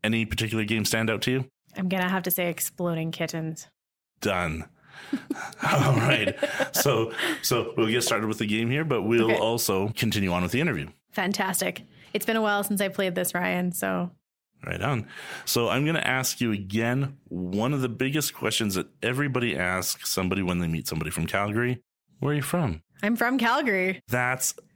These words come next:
Speaker 1: crazy.
Speaker 2: One of the only ones. There's actually a
Speaker 1: <laughs>
Speaker 2: lot of us, to be honest.
Speaker 1: There is, there is.
Speaker 2: I'm really not that special.
Speaker 1: I moved to Calgary when I was three from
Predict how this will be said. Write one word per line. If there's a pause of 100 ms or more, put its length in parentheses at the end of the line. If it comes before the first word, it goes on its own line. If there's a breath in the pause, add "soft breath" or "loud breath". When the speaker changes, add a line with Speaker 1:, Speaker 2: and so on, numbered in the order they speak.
(100)
Speaker 1:
crazy.
Speaker 2:
One
of
the
only
ones.
There's
actually
a
Speaker 1:
<laughs>
Speaker 2:
lot
of
us,
to
be
honest.
Speaker 1:
There
is,
there
is. (760)
Speaker 2:
I'm
really
not
that
special. (180)
Speaker 1:
I
moved
to
Calgary
when
I
was
three
from